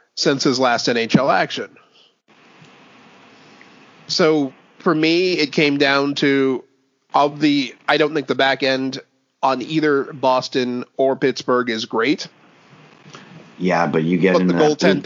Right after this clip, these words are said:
Speaker 2: paint.
Speaker 1: Boston is better.
Speaker 2: There you go. You get in that blue paint area. You tell me. <laughs>
Speaker 1: The, the goaltending is better, so Boston is my fourth pick for the, uh, for the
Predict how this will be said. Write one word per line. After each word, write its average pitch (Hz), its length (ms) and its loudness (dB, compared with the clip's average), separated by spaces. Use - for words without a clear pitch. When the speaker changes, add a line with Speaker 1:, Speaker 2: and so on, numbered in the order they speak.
Speaker 2:
paint. 92 160 2
Speaker 1:
Boston 127 400 -2
is 110 140 -6
better. 110 340 -8
Speaker 2:
There 104 180 4
you 90 180 4
go. 71 180 0
You 82 160 0
get 92 160 2
in 90 120 2
that 82 220 0
blue 87 160 0
paint 82 320 -2
area. 71 300 0
You 76 160 0
tell 78 200 0
me. 73 260 0
<laughs> 101 180 4
Speaker 1:
The, 151 520 0
the 156 100 0
goaltending 156 540 2
is 135 160 0
better, 123 320 0
so 131 180 0
Boston 127 480 0
is 120 160 -2
my 120 220 0
fourth 120 340 -2
pick 117 240 -2
for 113 400 -2
the, 107 400 -6
uh, 110 400 0
for 120 260 0
the 110 420 -4